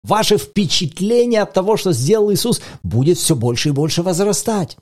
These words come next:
Итак, что мы сейчас с вами сделали? Мы уже выделили пять основных пунктов, связанные со служением Святого Духа. Он будет свидетельствовать об Иисусе,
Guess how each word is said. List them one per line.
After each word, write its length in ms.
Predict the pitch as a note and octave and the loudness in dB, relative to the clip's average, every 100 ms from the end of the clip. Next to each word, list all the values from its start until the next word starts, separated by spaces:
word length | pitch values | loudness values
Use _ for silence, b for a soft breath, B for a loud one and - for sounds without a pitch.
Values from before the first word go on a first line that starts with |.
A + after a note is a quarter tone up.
| _ _ _ _ _ _ _ _ _ | _ _ _ _ _ _ _ _ _
Итак, 320 | B2+ A#2+ A#2 A2 | -6 -2 -2 -2
что 260 | - G3+ | 0 0
мы 120 | F3+ | 2
сейчас 320 | C#3+ C#3 C3+ - | -2 -2 -2 -2
с 40 | |
вами 180 | A#2 A2+ | 0 0
сделали? 440 | G2+ G2+ F2+ D#2+ b | 0 -2 -4 -8 b
Мы 300 | A#2+ E3 C4+ | 2 2 2
уже 400 | C#4 G3+ B2 A#3 | 0 2 2 2
выделили 640 | A3 D3+ G#3 B3 A#3+ G#3+ - B _ | 2 0 2 0 0 0 -2 B _
пять 360 | E3 F3 D3 - | 0 0 0 -4
основных 640 | A2 G2+ B2+ B2+ A#2 - | -6 -2 0 0 0 -2
пунктов, 460 | G#3 C4 - G2+ D#2+ _ | -4 -4 -4 -6 -6 _
связанные 640 | - A2 A2 G#2+ C3+ F#3 | -6 -4 -4 -2 0 0
со 160 | G3+ G3 | 0 -2
служением 640 | - F#3 D#3+ A2+ B2+ B2+ | -2 -2 -2 0 0 0
Святого 540 | A#2+ - A2+ A#2 G2+ F2+ | -2 -2 -2 -2 -2 -4
Духа. 380 | D#2 C#2+ - - _ _ _ _ _ _ _ _ | -8 -12 -18 -20 _ _ _ _ _ _ _ _
Он 260 | F#3 E3 A#2 | 0 2 0
будет 280 | G#2+ G#2 - | -2 -2 -2
свидетельствовать 840 | - A2+ F#2 G2 F2 - E2+ - | -2 -2 -2 -4 -6 -6 -8 -4
об 220 | C#3 F3 | -2 0
Иисусе, 480 | F#3+ - C3 A#2+ F#3+ | -2 -4 -6 -6 -8